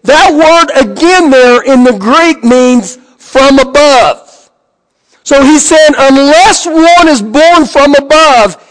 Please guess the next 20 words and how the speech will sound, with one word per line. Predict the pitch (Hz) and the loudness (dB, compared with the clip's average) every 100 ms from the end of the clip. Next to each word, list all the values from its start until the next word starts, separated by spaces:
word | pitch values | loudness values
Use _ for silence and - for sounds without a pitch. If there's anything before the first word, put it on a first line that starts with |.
| _ | _
he | 285 240 | -2 -2
cannot | - 311 311 311 294 302 - | -4 0 2 2 2 0 -2
enter | 302 285 233 | -2 0 -2
the | 233 | -4
kingdom | - 254 254 240 | -4 -2 0 -2
of | 233 | 0
God." | 277 226 151 - _ _ _ - | 0 0 -2 -10 _ _ _ -4
This | 233 - | -4 -4
is | 254 | -6
the | 269 - | -6 0
first | 269 269 | 0 0
thing | 254 277 | -2 0
that | 269 214 | 0 -4
Jesus | 247 262 226 - | -6 -4 -6 -8
clarifies. | - 262 240 233 208 | -2 0 0 -2 0
Now | 233 | 0
remember | 277 370 392 302 285 - _ _ _ | 0 0 -2 -2 -4 -8 _ _ _
the | 226 | -6
Pharisees' | - 269 269 - 262 | 0 0 0 -2 -4
credentials. | - 262 254 262 - 156 110 - - | -4 -2 0 -2 -4 -6 -8 -18 -20